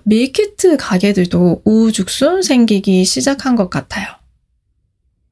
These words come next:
그래서 아까 데이팅 앱 얘기를 다시 해보면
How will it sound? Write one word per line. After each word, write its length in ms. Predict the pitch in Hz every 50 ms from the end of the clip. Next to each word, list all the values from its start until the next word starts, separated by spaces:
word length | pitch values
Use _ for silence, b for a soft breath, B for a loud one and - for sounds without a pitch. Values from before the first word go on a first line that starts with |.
| _ _ _ _ _ _ _ _ _ _ _ _ _ _ _ _ _
그래서 240 | - - 277 285 254
아까 400 | 180 180 - 180 214 254 262 - -
데이팅 460 | - 214 214 220 214 - 226 220 214
앱 220 | 254 320 359 349 - -
얘기를 420 | 185 180 180 185 180 180 185 185 185
다시 300 | - 196 175 185 - 214
해보면 460 | 220 220 202 196 233 277 269 190